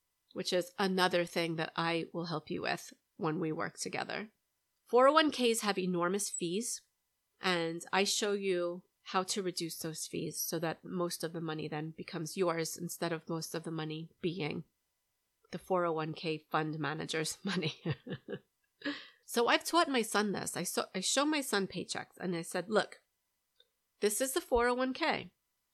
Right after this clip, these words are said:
This is the money I contribute. This is the money the employer contributes. This is how much money I have." And then I open up the app, the, the app. I open up the app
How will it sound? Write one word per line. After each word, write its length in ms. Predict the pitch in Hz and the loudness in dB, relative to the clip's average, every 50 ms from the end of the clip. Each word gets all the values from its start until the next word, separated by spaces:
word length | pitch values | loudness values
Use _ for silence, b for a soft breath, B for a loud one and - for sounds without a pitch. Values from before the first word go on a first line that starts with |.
| _ _ - | _ _ -4
This 200 | 208 214 - 247 | -4 -4 -4 -6
is 100 | 247 - | -2 -2
the 100 | 262 254 | 0 0
money 260 | 240 240 240 240 - | 2 0 0 2 2
I 120 | - 254 | 0 0
contribute. 540 | 254 - 262 233 - - 165 - - - - | 0 -2 -4 -2 -2 -4 -4 -4 -6 -8 -8
This 180 | 180 180 - 208 | -8 -8 -8 -8
is 140 | 202 - | -8 -6
the 80 | - 214 | -6 -4
money 260 | 208 202 196 202 202 | -2 -2 0 0 0
the 140 | 196 208 196 | 2 2 0
employer 480 | 196 202 - - - 220 214 185 - - - _ | 0 0 -2 -2 0 2 2 2 0 -2 -8 _
contributes. 600 | - 170 170 - - 170 - - 113 - - - | -10 -8 -8 -6 -6 -6 -6 -6 -10 -10 -10 -10
This 180 | - 185 - 208 | -8 -8 -6 -8
is 120 | 190 - | -4 -4
how 100 | 214 196 | -2 -2
much 260 | 196 190 190 - - | 0 -2 -2 -2 -2
money 220 | 202 185 185 185 180 | -2 0 0 0 -2
I 80 | 175 | -4
have." 240 | 185 196 208 180 160 | -2 0 -2 -2 0
And 80 | 165 156 | -2 -4
then 100 | 151 156 | -4 -4
I 100 | 160 151 | -4 -4
open 320 | - - 185 - 190 180 | -4 -4 -2 -2 -2 -2
up 120 | 175 165 - | -2 -2 -4
the 140 | 190 185 - | -6 -4 0
app, 240 | - 196 208 - - - - - B B B B B B B B B _ _ - | 2 2 2 2 0 -4 -12 -20 B B B B B B B B B _ _ -8
the, 120 | 175 - - - | -8 -8 -6 -8
the 100 | 151 - | -6 -2
app. 240 | 139 139 139 - - - - - b b b b b b - | -2 -2 -2 -2 -6 -10 -14 -14 b b b b b b 0
I 120 | 196 190 | 2 4
open 260 | - - 269 - 294 | 4 4 4 6 6
up 140 | 262 240 - | 6 6 6
the 160 | - 247 - - | 2 0 2 4
app 320 | 175 185 170 - - - | 8 8 8 8 6 2